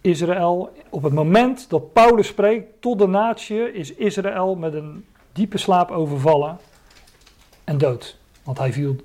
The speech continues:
uit het raam en hij viel dood neer. Nou, Paulus ging even kijken bij, eh, Eutychus. En die zei van, "Nou, dat komt wel weer goed. We gaan gewoon verder." En toen gingen ze weer naar de...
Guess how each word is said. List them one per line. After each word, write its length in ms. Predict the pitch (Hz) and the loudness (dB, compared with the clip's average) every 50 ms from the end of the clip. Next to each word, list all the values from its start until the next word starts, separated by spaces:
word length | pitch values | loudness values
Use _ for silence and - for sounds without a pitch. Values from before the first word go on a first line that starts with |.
| _ _ - | _ _ -2
uit 200 | - 160 165 160 | 2 2 2 2
het 100 | 160 139 | 2 2
raam 440 | 147 151 151 156 156 160 165 175 - - | 2 2 4 2 0 -2 -4 -12 -14 -12
en 60 | 151 | -10
hij 100 | 131 123 | -8 -8
viel 200 | 120 147 143 135 | -6 -4 -2 2
dood 240 | 127 156 156 151 139 | 4 4 4 4 4
neer. 280 | 143 147 156 170 214 220 - _ _ _ _ _ _ _ _ _ _ _ _ _ _ _ _ _ - | 0 -2 -4 -4 -8 -10 -14 _ _ _ _ _ _ _ _ _ _ _ _ _ _ _ _ _ -14
Nou, 140 | - 117 110 - | -14 -14 -12 -4
Paulus 320 | - 147 139 139 131 - | -2 0 0 0 -2 -4
ging 140 | - 147 139 | -6 -4 -2
even 200 | 135 131 123 135 | -2 -2 -2 -2
kijken 440 | - 175 160 160 147 - 131 113 - - _ _ _ _ | 2 4 4 4 4 2 -2 -10 -12 -16 _ _ _ _
bij, 380 | - - 135 127 120 123 123 123 | -14 -8 -6 -6 -4 -4 -4 -6
eh, 160 | 123 - 151 | -6 -4 -2
Eutychus. 600 | 135 131 139 156 135 - 127 113 - - - - _ _ _ _ _ _ - | -4 -2 -2 -2 -4 -4 -6 -8 -8 -12 -16 -18 _ _ _ _ _ _ -10
En 120 | - 135 | -6 -4
die 100 | 131 123 | -4 -2
zei 200 | 127 143 131 131 | -2 -2 -2 -2
van, 80 | 131 135 | -4 -6
"Nou, 140 | 135 127 | -6 -6
dat 220 | 127 131 135 - - _ _ | -6 -8 -10 -12 -20 _ _
komt 220 | - - 156 147 135 | -10 -6 -6 -4 -2
wel 180 | 151 147 143 | -2 -2 0
weer 100 | 139 143 | -2 -2
goed. 320 | 127 170 202 208 - - - _ _ _ _ - - _ _ _ _ _ _ _ _ _ _ _ _ _ | 0 0 0 -2 -2 -14 -20 _ _ _ _ -20 -20 _ _ _ _ _ _ _ _ _ _ _ _ _
We 120 | - - 139 | -8 -6 -4
gaan 180 | 143 139 139 | -2 -2 -2
gewoon 160 | 135 143 143 | 0 -2 -2
verder." 280 | 127 156 170 175 220 226 214 - - _ _ _ - - - - _ - - | 0 0 0 0 0 -2 -2 -12 -20 _ _ _ -20 -20 -20 -20 _ -20 -12
En 100 | - - | -10 -4
toen 120 | 131 175 135 | -2 -2 0
gingen 200 | 160 165 165 147 | 0 0 0 0
ze 60 | 147 | 0
weer 120 | 156 156 | -2 -2
naar 160 | 156 160 151 | -2 -2 -2
de... 120 | 143 208 | -2 -6